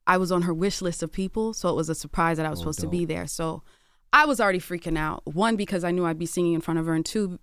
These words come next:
Speaker 1: to know that she even likes me and knows of me.
Speaker 2: Mm-hmm.
Speaker 1: So I got out on that stage and I saw her. And I was like, "Oh my gosh." And I sang One in a Million and One Minute Man. And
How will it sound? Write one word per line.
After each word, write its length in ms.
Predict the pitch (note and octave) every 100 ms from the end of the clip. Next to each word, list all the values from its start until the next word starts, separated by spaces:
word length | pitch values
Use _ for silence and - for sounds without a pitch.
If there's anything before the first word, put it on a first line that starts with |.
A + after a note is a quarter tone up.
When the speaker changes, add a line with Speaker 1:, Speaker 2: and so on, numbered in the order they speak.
| -
Speaker 1:
to 140 | F3+
know 240 | F3+ F#3
that 260 | F3+ E3+ - - _ _ _ _ -
she 200 | - G3+ F3
even 500 | G3+ F3 E3 D#3+ B2
likes 360 | D#3+ F3+ F#3+
me 120 | G3+ F3
and 140 | D#3
knows 280 | E3+ F#3 E3
of 100 | C#3+
me. 320 | C#3+ C#3+ E3+
Speaker 2:
Mm-hmm. 300 | G2 A2+ F#2+ - - - _ _ _
Speaker 1:
So 600 | - A3 F#3+ F3+ E3+ - - _ _ _
I 100 | F#3+
got 220 | F3+ F#3 G3+
out 120 | G3+
on 120 | G3+
that 160 | F#3+ -
stage 300 | - F3 F3
and 120 | E3
I 80 | D3+
saw 320 | - F#3 F3
her. 320 | - E3+ E3+ - - _ _
And 160 | - -
I 40 | -
was 120 | -
like, 100 | _ -
"Oh 80 | F#4
my 80 | G4
gosh." 420 | G4 G#4+ - - - -
And 160 | F#3 F3
I 80 |
sang 360 | F3+ - F3 E3+
One 160 | F3 G3
in 80 | G3
a 40 |
Million 300 | F#3 F3+ F3
and 120 | E3+
One 160 | E3 E3
Minute 200 | E3 -
Man. 340 | D#3+ D#3+ E3 - _ _ _ _ _ _ -
And 500 | F3 E3 E3 E3+